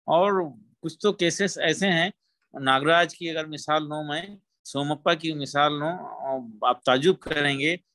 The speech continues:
जिस गरीब बच्चे को मैं एक मुस्लिम लड़की के recommend पर जो है admission कराया था free में,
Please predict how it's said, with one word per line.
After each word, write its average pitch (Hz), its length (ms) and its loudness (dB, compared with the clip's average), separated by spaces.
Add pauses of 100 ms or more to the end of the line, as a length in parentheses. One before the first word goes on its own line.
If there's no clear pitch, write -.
(120)
जिस 127 140 -8
गरीब 139 360 2
बच्चे 156 280 0
को 156 140 -2
मैं 156 160 2
एक 151 200 0
मुस्लिम 147 340 -2
लड़की 165 280 0
के 170 120 -2
recommend 160 440 0
पर 156 160 -2
जो 147 80 -4
है 156 140 -2 (580)
admission 156 400 -4
कराया 151 280 4
था 165 160 -2
free 156 300 -10
में, 226 140 -8